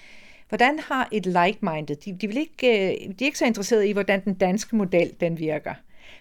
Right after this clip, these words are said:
Men hvordan har de gjort det i Brasilien, eller hvordan har de gjort det i Sydafrika? Og det er det, vi kalder syd-syd-samarbejde.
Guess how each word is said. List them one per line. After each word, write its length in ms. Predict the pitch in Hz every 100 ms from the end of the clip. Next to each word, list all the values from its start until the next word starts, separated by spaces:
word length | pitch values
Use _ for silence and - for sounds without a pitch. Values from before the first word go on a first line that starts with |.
| -
Men 120 | 196
hvordan 360 | 190 240 269
har 100 | 294
de 120 | 302 220
gjort 240 | 269 254
det 60 | 240
i 40 |
Brasilien, 640 | 226 196 - 233 - 156 139
eller 140 | 160
hvordan 240 | 208 226
har 60 | 302
de 120 | 269
gjort 320 | 233 240 -
det 60 | -
i 180 | 208 208
Sydafrika? 800 | - 269 196 175 - - 127 - - - - - -
Og 160 | - 196
det 80 | 302
er 40 |
det, 140 | 294 285
vi 60 |
kalder 420 | 294 240 196 180 175
syd-syd-samarbejde. 1600 | - - 165 - - 285 311 320 - 185 165 147 - - - -